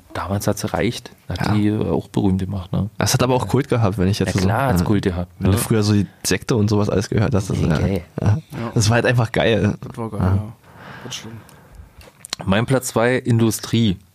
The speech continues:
Speaker 1: Die Industrie hat sich verändert, ne? Wir hatten
Speaker 2: Das
Speaker 1: ja
Speaker 2: stimmt.
Speaker 1: von hier, äh, hatte gesagt, ich hab mir damals, äh, von Dre Chronic
Speaker 3: Mhm.
Speaker 1: two thousand one geholt, ne? Und da hatte ich diese C D in der Hand.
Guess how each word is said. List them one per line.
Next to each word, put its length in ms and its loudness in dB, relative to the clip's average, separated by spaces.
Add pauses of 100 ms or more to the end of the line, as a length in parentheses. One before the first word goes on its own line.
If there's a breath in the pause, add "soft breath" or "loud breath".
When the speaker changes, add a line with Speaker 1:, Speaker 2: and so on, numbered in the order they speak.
(640 soft breath)
Speaker 1:
Die 60 0
Industrie 380 2
hat 100 0
sich 140 0
verändert, 440 -2
ne? 160 2 (120)
Wir 120 0
hatten 120 -2
Speaker 2:
Das 80 2
Speaker 1:
ja 140 4
Speaker 2:
stimmt. 100 0
Speaker 1:
von 200 0
hier, 720 4
äh, 60 -8
hatte 160 2
gesagt, 400 2
ich 80 -8
hab 80 0
mir 80 4
damals, 480 0
äh, 320 2
von 480 2
Dre 400 0 (240)
Chronic 240 2
Speaker 3:
Mhm. 60 -2
Speaker 1:
two 80 -4
thousand 280 2
one 140 0
geholt, 380 0
ne? 200 2 (460 loud breath)
Und 80 0
da 80 2
hatte 140 2
ich 80 -4 (100)
diese 320 2
C 160 2
D 160 4
in 80 2
der 140 2
Hand. 220 -6